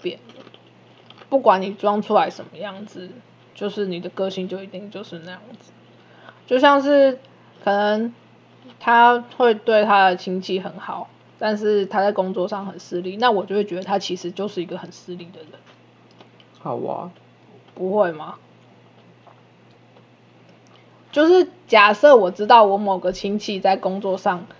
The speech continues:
Speaker 1: 就是很势利的话，那我也会想说，那他对我是不是也是有，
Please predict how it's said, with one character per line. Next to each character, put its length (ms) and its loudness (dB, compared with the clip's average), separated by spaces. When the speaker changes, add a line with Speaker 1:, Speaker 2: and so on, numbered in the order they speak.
Speaker 1:
就 140 -6
是 100 -4
很 200 -6
势 200 -8
利 140 -4
的 140 -8
话， 180 -2
那 160 0
我 140 2
也 40 -4
会 140 -2
想 240 -6
说， 200 -10
那 140 -8
他 160 -2
对 160 -4
我 160 -8
是 140 -10
不 60 -6
是 320 -6
也 100 -6
是 220 -6
有， 300 -6